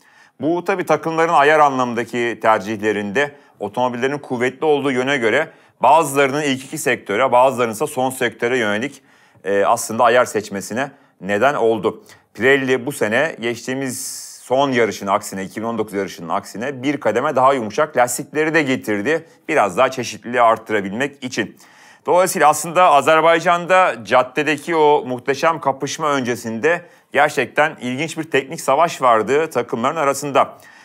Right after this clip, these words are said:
Mercedes tıpkı Monaco'da olduğu gibi hafta sonuna çok kötü başladı. E, otomobilin, e, yumuşak lastiklerle ilgili zaten bir sıkıntısı var bildiğiniz gibi. Bunun dışında aynı Monaco'da olduğu gibi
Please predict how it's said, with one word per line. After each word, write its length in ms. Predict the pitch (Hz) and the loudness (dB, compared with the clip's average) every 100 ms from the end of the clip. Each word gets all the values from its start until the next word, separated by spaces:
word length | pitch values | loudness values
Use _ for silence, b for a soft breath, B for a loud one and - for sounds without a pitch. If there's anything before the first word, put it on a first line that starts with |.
| B B - | B B -2
Mercedes 540 | 120 165 139 175 175 | 0 0 0 -2 -2
tıpkı 240 | 156 - | -6 -4
Monaco'da 440 | 156 143 170 170 139 | 0 2 2 2 2
olduğu 320 | 131 127 160 | 0 0 -2
gibi 220 | 139 127 | -2 2
hafta 300 | 165 135 170 | 2 2 -2
sonuna 280 | 139 139 196 | -4 -4 -4
çok 260 | 190 185 - | -2 -2 -2
kötü 240 | 139 113 | -4 0
başladı. 580 | 101 92 95 95 165 196 b b b - | 0 -2 -6 -4 -4 -6 b b b -10
E, 200 | 90 95 | -8 -6
otomobilin, 760 | - 107 135 135 143 147 160 - | -6 -2 -2 0 -2 -4 -8 -8
e, 100 | 104 104 104 104 101 85 | -4 -2 -2 -4 -6 -8
yumuşak 500 | 82 110 117 185 180 | -8 -8 -2 0 2
lastiklerle 500 | 160 151 165 170 165 | 2 0 0 0 2
ilgili 220 | 147 127 107 | 0 -2 0
zaten 420 | 117 135 127 104 | 0 2 0 -4
bir 80 | 98 | -6
sıkıntısı 580 | - 107 107 - - | -10 -10 -10 -10 -2
var 200 | 104 127 | 0 0
bildiğiniz 400 | 139 147 151 147 | -2 -6 -4 -6
gibi. 320 | 147 147 156 156 b b - | -4 -4 -4 -8 b b -6
Bunun 260 | 139 165 | -4 -4
dışında 400 | 160 160 156 156 | -4 -4 0 2
aynı 260 | 139 165 160 | 4 4 2
Monaco'da 400 | 139 156 156 123 | 0 0 0 -2
olduğu 260 | 120 120 | -2 -2
gibi 420 | 135 107 95 147 | -6 -4 -2 -4